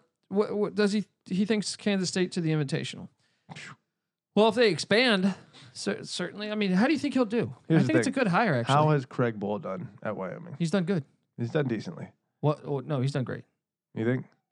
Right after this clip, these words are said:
Speaker 1: 'Cause Wyoming was
Speaker 2: They had a tough
Speaker 1: absolute
Speaker 2: year this year.
Speaker 1: They went, they went six and six.
Speaker 2: Okay. Not bad.
Speaker 1: Bowl eligible, didn't make a bowl 'cause it's random when they select s-,
Speaker 2: Yeah.
Speaker 1: other six and six teams to make it
Speaker 2: Yeah.
Speaker 1: and not Wyoming. Um,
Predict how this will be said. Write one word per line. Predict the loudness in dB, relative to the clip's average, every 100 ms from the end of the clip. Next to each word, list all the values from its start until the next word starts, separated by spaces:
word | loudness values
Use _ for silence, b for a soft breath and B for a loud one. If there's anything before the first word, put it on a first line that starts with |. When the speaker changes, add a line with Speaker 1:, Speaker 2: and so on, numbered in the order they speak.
| -4
Speaker 1:
'Cause | -2 -2 -6 _ _
Wyoming | -4 -2 0 0 -2
was | 0 2
Speaker 2:
They |
had | 4
a | 4
tough | 4
Speaker 1:
absolute | 4 4
Speaker 2:
year | 2 0
this | -4 -10
year. | -14 -16 -14 -4
Speaker 1:
They |
went, | -2 -4 -4
they | -4
went | -2
six | -4 -4
and |
six. | -8 -10 -12 -20 _
Speaker 2:
Okay. | -6 -4 -6 -8 _ _ _ _ _ -4
Not | -2
bad. | -2 -6 -2
Speaker 1:
Bowl | 2 4
eligible, | 6 4 2 0 0
didn't | 0 0
make | 0 0
a |
bowl | 2 4 4
'cause | 2 -2 -4
it's | -6 -2
random | -2 0 -2 -4 -8
when | -4 -2
they | -2
select | -2 -2 -4 -6 -18 _
s-, | -6 -4
Speaker 2:
Yeah. | 0
Speaker 1:
other | 0 0
six | -2
and | -2
six | -2 -2
teams | 0 0 0
to | -2
make | -2
it | -2 -6 b b
Speaker 2:
Yeah. | -10 -6
Speaker 1:
and | -4
not | -4 -4
Wyoming. | -4 -2 -4 -6 b b b b 0
Um, | 4 6 4 2